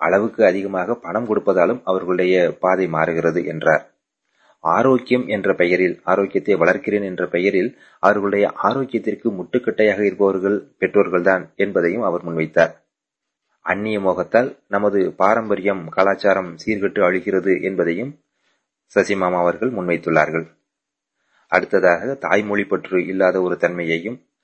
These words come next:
தொலைக்காட்சியின் மூலமாக பெற்றோர்கள் அதற்கு அடிமையாகி, குறிப்பாக தாய்மார்கள் தொலைக்காட்சி தொடர்களுக்கு அடிமையாகி குழந்தைகளையும்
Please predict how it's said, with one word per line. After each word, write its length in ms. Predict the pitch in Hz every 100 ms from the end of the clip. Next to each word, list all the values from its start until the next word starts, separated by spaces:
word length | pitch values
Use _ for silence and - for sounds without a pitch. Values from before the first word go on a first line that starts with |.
| _ _ -
தொலைக்காட்சியின் 640 | 101 131 131 131 110 113
மூலமாக 600 | 95 101 98 92 98 113 - _ _ _ _ _ _ _ _
பெற்றோர்கள் 560 | - 107 120 104 104 107
அதற்கு 360 | 95 95 92
அடிமையாகி, 600 | 90 98 107 95 87 92 87 - _ _
குறிப்பாக 440 | 95 95 85 85
தாய்மார்கள் 600 | 127 82 101 104 95 107 127 - _ _ _ _
தொலைக்காட்சி 420 | 95 110 113 107 104
தொடர்களுக்கு 680 | 98 98 95 95 - 101
அடிமையாகி 720 | - 87 98 92 87 80 120
குழந்தைகளையும் 760 | - 101 110 117 107 104 98 98